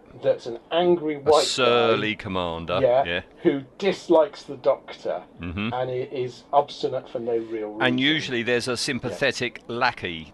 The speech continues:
Speaker 2: to
Speaker 1: Yep,
Speaker 2: that surly
Speaker 1: exactly,
Speaker 2: guy.
Speaker 1: yep, there's
Speaker 2: Yep.
Speaker 1: a sympathetic lackey, uh, that respects more, and it's always goes down the route of, like, science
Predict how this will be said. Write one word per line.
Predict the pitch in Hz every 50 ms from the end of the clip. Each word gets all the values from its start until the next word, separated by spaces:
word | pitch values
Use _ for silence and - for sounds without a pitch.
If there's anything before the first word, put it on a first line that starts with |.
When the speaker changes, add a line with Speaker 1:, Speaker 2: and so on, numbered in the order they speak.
| - - -
Speaker 2:
to | 120
Speaker 1:
Yep, | 107 123 147
Speaker 2:
that | 160 82 80 80 - -
surly | - - 107 90 85
Speaker 1:
exactly, | - 156 147 - - 82 80
Speaker 2:
guy. | 82 101
Speaker 1:
yep, | 117 147 156 - - -
there's | - 127 113
Speaker 2:
Yep. | 123 127
Speaker 1:
a | -
sympathetic | - 165 - - 151 - 165 139 - 151 - -
lackey, | 127 120 120 - - - 123 123 123 - - - - - - - -
uh, | 113 117 120 113 - - -
that | 135 120 -
respects | 135 123 123 - - 156 - - - - -
more, | 139 131 127 127 120 - -
and | 160
it's | 156 165 - 185
always | 180 180 185 180 175 170 165 - - -
goes | 175 156 156 151 -
down | - 151 143 151 143
the | 143 143
route | 135 143 147 143 143 -
of, | 131 123 123 127 - - - - - - - - - -
like, | 123 120 117 -
science | - - - 180 147 139 131 131 127 123 - -